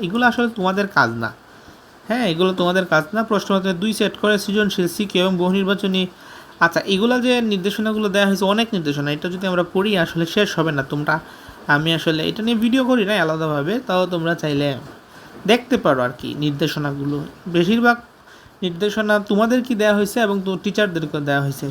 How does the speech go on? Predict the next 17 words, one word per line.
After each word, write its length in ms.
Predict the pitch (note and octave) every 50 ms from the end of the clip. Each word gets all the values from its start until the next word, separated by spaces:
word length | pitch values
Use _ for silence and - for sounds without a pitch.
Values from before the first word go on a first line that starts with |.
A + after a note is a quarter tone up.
| C#3+
So, 60 | - F3
তোমাদের 380 | - G3 F#3+ G#3+ G#3+ B3 A#3
নির্দেশনা 460 | A3+ A3 G3+ G3 G#3+ G#3 - A3 A3
নিয়ে 240 | G#3+ G#3+ G#3 G3+ F#3
সামনে 320 | - - G3 G3+ G3 F#3 F3
ভিডিও 300 | E3+ F#3 F#3+ A3+ A3 G#3+
আসবে, 280 | G3+ F#3 E3 G3+ C#4 D4 - - - - - - - - -
যারা 180 | E3 E3 F3
চাও 300 | F3 F3 F3 F3+ F3+ F3+ - - C4 - - - - - - A3 A3+ A3
তোমরা 380 | E3+ D3 C#3 C3+ C3 B2+ - - - - - -
কমেন্টে 340 | - E3 F3+ F#3+ F#3 F#3 F3+
জানাতে 300 | E3+ E3 D#3 D3+ D3 C#3+
পারো, 260 | C#3+ C#3 D#3 A#3 C#4+ -
তবে 260 | - E3 D3 C#3+ C#3 C#3 - - - - - - - - -
আহামরি 400 | F3 E3 F#3+ G#3+ G#3 G#3+ F#3+ F#3
কিছু 240 | G3 E3 - -
না। 120 | D3 C3